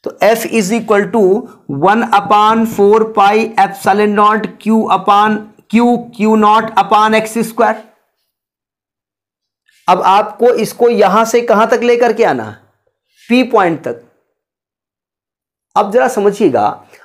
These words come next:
अगर आपको एक पॉइंट से दूसरे पॉइंट तक लेके आना है और फोर्स आपको मालूम है, वर्क आपको निकालना है, तो वर्क का फॉर्मूला क्या होता है?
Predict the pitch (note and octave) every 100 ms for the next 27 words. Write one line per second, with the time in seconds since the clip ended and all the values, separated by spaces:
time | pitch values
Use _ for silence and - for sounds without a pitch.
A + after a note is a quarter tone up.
0 | _ D#3+ F#3+ C4+ - F3+ F#3 - B3+ B3
1 | - G3 A#3 A#3+ A#3+ A3 A#3+ A#3+ B3 E3+
2 | F#3+ - B3 B3 G#3+ G#3 A3+ A#3+ G3 G3
3 | G#3 G#3 F3 F#3 G#3 D3+ A2+ C#3+ - _
4 | _ E3+ F3+ - F#3 A#3 A#3 - G3 G#3
5 | - G#3 E3+ D#3 A3 F#3 C3 A2 B2+ -
6 | - _ C3 F3+ A3 - F#3 G3+ G3+ G#3+
7 | G3 F3+ D3+ D#3+ G#3+ G#3+ D#3 A#2+ C#3 C#3
8 | _ _ _ - G#3+ E3 G3+ G#3+ A3+ A3
9 | G3+ G#3+ G#3+ B3+ F#3 A#2+ G2+ G2+ -